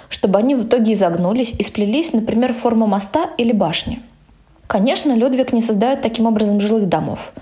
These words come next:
По его мосту не смогут проехать автомобили, его здания осенью сбрасывают листья и снова отращивают их весной. Его постройки рождаются, взрослеют и умирают.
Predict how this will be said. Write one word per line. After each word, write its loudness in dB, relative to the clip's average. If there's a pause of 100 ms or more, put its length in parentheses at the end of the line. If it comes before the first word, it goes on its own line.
(500)
По 0
его 2
мосту 0
не 2
смогут 0
проехать 0
автомобили, -2
его 0
здания 0 (280)
осенью 0
сбрасывают -2
листья -2 (300)
и 0
снова 2
отращивают -2
их -2
весной. -4 (380)
Его 0
постройки -2
рождаются, 0
взрослеют -2
и -2
умирают. -2